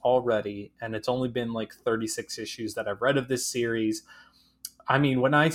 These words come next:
when I say that people look for characters that they can relate to, look no further than Jessica Cruz. In a day and age where mental health is at the forefront, rightfully so, of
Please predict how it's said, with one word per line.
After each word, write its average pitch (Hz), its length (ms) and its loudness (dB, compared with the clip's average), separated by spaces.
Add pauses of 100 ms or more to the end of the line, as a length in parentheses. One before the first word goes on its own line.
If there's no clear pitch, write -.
when 139 180 2
I 175 140 4
say 135 460 6
that 113 260 4
people 147 400 2
look 131 320 -2
for 110 320 -2
characters 110 640 -6
that - 160 -12
they 117 160 -2
can 107 320 -10
relate 104 440 -8
to, 98 260 -12 (1200)
look 156 340 8
no 131 260 6
further 113 540 2
than 104 160 -6
Jessica 107 400 -4
Cruz. 101 640 -6
In 139 320 0
a 131 120 2
day 139 420 2
and 165 100 2
age 120 480 -2
where 113 400 2
mental 123 440 0
health 123 380 4
is 117 140 -4
at 107 160 -4
the - 60 -16
forefront, 127 800 -2
rightfully 123 560 -4
so, 117 580 0 (460)
of 113 520 4